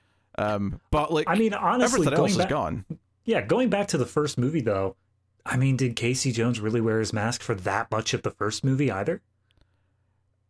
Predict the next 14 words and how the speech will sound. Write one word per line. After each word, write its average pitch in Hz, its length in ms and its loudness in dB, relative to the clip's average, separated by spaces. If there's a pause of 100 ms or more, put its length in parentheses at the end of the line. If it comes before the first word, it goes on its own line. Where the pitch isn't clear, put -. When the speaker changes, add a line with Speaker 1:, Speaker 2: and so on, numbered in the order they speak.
(600)
Speaker 1:
I 285 160 2
mean, 247 80 2
he 208 120 2
always 202 260 2
wa-, 156 160 -2
seemed 160 220 -2
to 156 80 0
want 135 120 0
to - 60 -4
put 131 140 0
it 110 100 -2
back 104 240 0
on. 214 440 0 (220)
<laughs> - 80 2